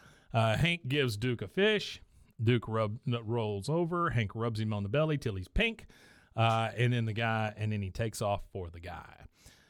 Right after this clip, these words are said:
Uh, the guy's like, "Hey, I owe you, I owe you, owe you one. Maybe I'll buy you a beer." Hey,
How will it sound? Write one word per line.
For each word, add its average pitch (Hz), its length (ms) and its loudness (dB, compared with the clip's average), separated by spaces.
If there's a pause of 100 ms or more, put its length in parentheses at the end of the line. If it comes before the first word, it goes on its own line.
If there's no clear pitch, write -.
(140)
Uh, 113 500 2
the 117 60 0
guy's 143 340 2
like, 135 220 0
"Hey, 196 320 0
I 143 120 2
owe 170 120 0
you, 165 360 0
I 143 40 -6
owe 185 80 -2
you, 220 200 -6
owe 277 120 -2
you 147 140 2
one. 131 260 0
Maybe 208 200 0
I'll 214 120 2
buy 220 240 0
you 247 160 -2
a 240 40 -4
beer." 262 280 -2
Hey, - 100 2